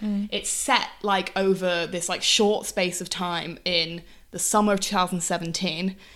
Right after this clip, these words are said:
Speaker 2: and basically tells the story of a woman who is, like, based loosely on Kathy Acker,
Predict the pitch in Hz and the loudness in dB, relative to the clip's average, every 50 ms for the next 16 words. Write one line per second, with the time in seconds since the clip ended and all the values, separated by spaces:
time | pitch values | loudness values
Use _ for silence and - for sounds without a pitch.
0 | - - - - 190 196 202 196 196 220 196 196 214 202 196 185 190 196 190 - | -20 -16 -10 -2 2 2 2 2 0 -6 -6 -4 -2 -2 -2 -2 -2 -4 -4 -4
1 | - - 190 185 180 175 175 170 170 170 - - 185 180 175 170 170 - - - | -4 -2 -2 0 0 0 0 -2 -2 -4 -4 -2 0 0 0 -2 -4 -6 -12 -20
2 | - - - - - - - - - 185 175 170 175 175 170 175 175 180 190 185 | -20 -20 -20 -20 -20 -20 -20 -8 -2 0 4 4 4 4 2 0 0 4 4 4
3 | 180 180 175 180 175 196 196 190 175 - 180 165 185 185 - - 214 202 202 196 | 4 4 2 0 2 2 2 2 2 2 0 -2 -2 -4 -2 2 2 4 4 2
4 | - - 202 190 190 190 190 196 180 165 170 - - 180 - - 180 175 170 170 | 0 0 2 2 2 2 0 -2 -4 -4 -4 -4 -6 -8 -6 -4 -2 -2 -2 -2
5 | - - - - 104 175 214 | -4 -6 -8 -6 -4 -6 -6